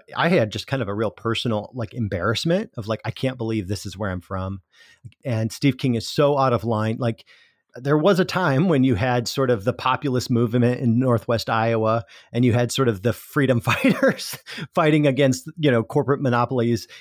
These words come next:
in the early nineteen hundreds. But it's been years since those early, uh, nineteen hundred milk strikes. But, um, but, you know, most people I knew in Northwest Iowa, uh, were not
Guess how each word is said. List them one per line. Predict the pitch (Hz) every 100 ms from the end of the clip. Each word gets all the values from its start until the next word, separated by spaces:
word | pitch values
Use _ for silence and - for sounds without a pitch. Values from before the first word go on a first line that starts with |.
| -
in | 131
the | 131
early | 151 139 123
nineteen | 120 120 117
hundreds. | 117 117 104 107
But | 156
it's | 156
been | - 160
years | 147 147 143 - - _ _ _
since | - 117 -
those | 120 113 -
early, | 147 123 117 110 117 -
uh, | 117
nineteen | 117 123 - 110
hundred | 113 104 101
milk | 131 117
strikes. | - 113 104 - - - - - -
But, | 160 - 151
um, | 135 123 120 - _ _ -
but, | 220
you | 233
know, | 214 170 - -
most | 170 156 202 247 247
people | 190 175
I | 156
knew | 160 160
in |
Northwest | 151 147 165 -
Iowa, | 143 139 135 135 127 - _ _ -
uh, | 143 151
were | 170
not | 226 214